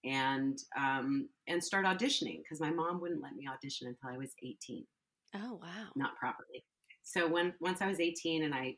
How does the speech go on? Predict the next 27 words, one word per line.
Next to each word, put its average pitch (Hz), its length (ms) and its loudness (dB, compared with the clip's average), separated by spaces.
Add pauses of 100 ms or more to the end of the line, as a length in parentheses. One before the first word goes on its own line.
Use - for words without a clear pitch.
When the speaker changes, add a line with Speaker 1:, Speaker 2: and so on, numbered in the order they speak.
Speaker 1:
graduated 156 400 0
high 156 100 2
school, 156 460 0
I 135 140 0
enrolled 139 340 -2
in 202 100 -2
college. 147 540 2
On 139 120 -2
the 127 160 -4
third 156 220 0
day 143 140 0
of 139 100 -6
school, 151 300 -6
I 170 60 -2
believe 190 260 -2
it 190 100 -2
was, 208 300 -2
I 151 100 2
got 143 300 -8
the 139 80 -6
lead 156 280 0
in 147 120 0
the 131 80 -4
show, 151 600 -2 (300)
which - 160 -4
was 156 140 -2
Antigone. 139 720 0